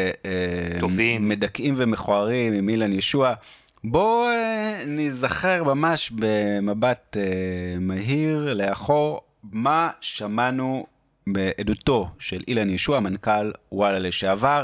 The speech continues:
Speaker 1: על התקשורת הישראלית.
Speaker 2: אני חושב שהבסיס להכל זה החומרים שהביא מהטלפון שלו. בלי קשר למה שהוא אמר עליהם, החומרים הביא חומרים מדהימים.
Speaker 1: ששאול
Speaker 2: אני מז-,
Speaker 1: אלוביץ'
Speaker 2: אני מזכיר לך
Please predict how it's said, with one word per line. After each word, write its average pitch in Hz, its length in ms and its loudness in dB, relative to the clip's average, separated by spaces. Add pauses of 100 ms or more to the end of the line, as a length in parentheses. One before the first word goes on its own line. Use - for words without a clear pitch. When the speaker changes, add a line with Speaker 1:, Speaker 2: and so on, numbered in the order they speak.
Speaker 1:
על 101 160 -4
התקשורת 98 520 -4
הישראלית. 85 500 -12
Speaker 2:
אני - 60 -18
חושב 120 160 -2
שהבסיס 127 560 -2
להכל 143 560 0
זה 110 100 -4
החומרים 104 420 -4
שהביא 98 300 -4
מהטלפון 90 600 -8
שלו. 85 380 -10
בלי 113 180 -4
קשר 131 280 -4
למה 110 200 -2
שהוא 107 200 -4
אמר 107 300 0
עליהם, 92 400 -4
החומרים 117 640 -6
הביא 120 200 -6
חומרים 113 460 -4
מדהימים. 101 600 -4 (120)
Speaker 1:
ששאול - 420 2
Speaker 2:
אני 120 80 4
מז-, - 20 2
Speaker 1:
אלוביץ' 127 280 0
Speaker 2:
אני 107 100 0
מזכיר 110 420 -2
לך 165 240 -2